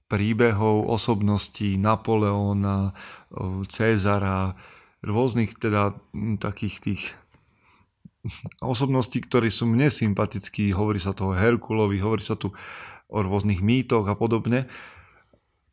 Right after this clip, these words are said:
Takže, m, ja verím, že aj dámy si túto knihu môžu nájsť, ale, ale pre mňa ako pre chlapa je toto niečo veľmi, veľmi zaujímavé. Napríklad, niekdy okolo roku tristo sedemdesiat štyri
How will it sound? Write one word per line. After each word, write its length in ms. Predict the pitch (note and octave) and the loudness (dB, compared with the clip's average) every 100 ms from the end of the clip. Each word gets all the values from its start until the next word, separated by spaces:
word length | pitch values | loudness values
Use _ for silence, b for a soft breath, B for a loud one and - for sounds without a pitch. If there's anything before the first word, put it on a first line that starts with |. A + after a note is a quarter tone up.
| _ _ _ - _ _ _ _ | _ _ _ -20 _ _ _ _
Takže, 460 | B2 A2+ G2+ B2+ - | 0 0 2 2 0
m, 460 | - - - - - | -6 -8 -8 -12 -4
ja 100 | A#2 | 0
verím, 300 | G#2+ E3 D#3 | 2 2 2
že 80 | A2 | 2
aj 80 | G#2 | 2
dámy 280 | A2+ B2 A2+ | 4 2 0
si 160 | A2 | -4
túto 240 | F#2+ G#2 G2 | -4 -4 -2
knihu 160 | A2 G2+ | 2 2
môžu 300 | G2+ G2 G#2+ | 2 2 2
nájsť, 320 | F#2 A2 C3 A#2 | 0 -2 0 2
ale, 320 | G#2+ G#2+ - | 2 0 -2
ale 260 | - G#2 G#2 | 0 2 2
pre 160 | G#2+ A#2 | 2 2
mňa 240 | C3 A#2 | 2 0
ako 80 | - | -2
pre 180 | - G#2+ | 0 0
chlapa 640 | - A2 G#2 A2 G#2+ A2 - | 2 0 2 2 2 2 -2
je 160 | - G2+ | -6 -4
toto 400 | G2 G2+ G2+ G#2 | -2 -2 0 2
niečo 320 | G2 F#2+ - | 4 2 0
veľmi, 400 | F#2 G2+ G#2 G2+ | -2 2 4 4
veľmi 240 | F#2 F#2+ F2+ | 2 0 0
zaujímavé. 480 | F#2 F#2+ F#2 F#2+ | -2 -2 -2 -2
Napríklad, 640 | G2 G#2+ G#2 G2+ - - - - _ _ _ _ _ _ _ _ _ _ - B B B B B B _ | 0 0 0 -4 -6 -14 -16 -20 _ _ _ _ _ _ _ _ _ _ -20 B B B B B B _
niekdy 320 | A2 C3 D3 D3+ | 0 2 2 2
okolo 400 | - - A#2+ A2+ | 0 2 4 4
roku 400 | A2 A2 G#2 - | 2 0 -2 -4
tristo 400 | - C3 A#2+ - | -4 -2 -2 0
sedemdesiat 720 | B2+ - A2+ G#2+ G#2 G2 F#2+ - | 0 2 0 2 0 -2 -6 -12
štyri 480 | - A#2 G#2 A2 | -6 -2 0 -2